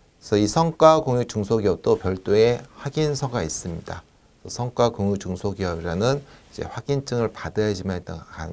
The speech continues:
가능하고요. 두 번째는 이천십구 년 일월 일 일부터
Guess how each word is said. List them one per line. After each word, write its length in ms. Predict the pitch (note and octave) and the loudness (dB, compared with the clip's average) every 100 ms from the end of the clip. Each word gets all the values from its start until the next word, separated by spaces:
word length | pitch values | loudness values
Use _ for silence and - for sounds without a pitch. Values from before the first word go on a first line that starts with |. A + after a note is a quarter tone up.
| - | -12
가능하고요. 880 | - F2 F2+ G2+ A#2+ G#2 D#2+ G2+ C3+ - - - - - | -12 -8 -6 -6 -6 -4 -2 -2 -2 -8 -20 -20 -20 -4
두 120 | B2 | 4
번째는 580 | C3 B2+ B2+ B2+ C3 G2 | 4 6 4 4 4 2
이천십구 760 | A2 - C3 B2+ - - D3 | -2 -2 -2 -2 -4 -2 0
년 260 | C#3+ F2+ E2 - | 2 0 -2 -4
일월 320 | C3 C3+ - | 0 0 -2
일 160 | C#3+ C#3+ | -6 -4
일부터 540 | C#3+ G2 - D#2 D2 | -4 -6 -10 -12 -12